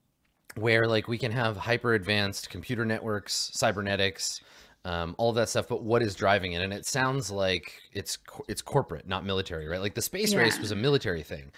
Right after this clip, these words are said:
Speaker 1: Space was gonna be the big thing because we had to show, uh, the world who is the fastest at getting there,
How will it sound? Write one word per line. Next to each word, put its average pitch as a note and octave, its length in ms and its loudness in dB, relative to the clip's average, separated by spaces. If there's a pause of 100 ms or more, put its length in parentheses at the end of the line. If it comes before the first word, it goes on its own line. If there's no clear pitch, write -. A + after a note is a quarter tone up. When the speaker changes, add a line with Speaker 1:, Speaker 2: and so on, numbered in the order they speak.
(140)
Speaker 1:
Space D#3 300 4
was F3 100 -2
gonna D3+ 180 4
be D3 120 0
the C3+ 80 0
big A2 200 0
thing G2+ 260 -2
because F#2+ 180 -8
we G#2 80 0
had G2+ 100 0
to G2+ 60 -6
show, G#2 400 2 (440)
uh, F#2 240 4
the F2+ 120 0
world G2+ 520 6
who A2 160 2
is G2+ 120 2
the G2 100 2
fastest G2+ 460 0
at F2+ 120 -4
getting E2+ 300 0
there, C#2+ 280 -14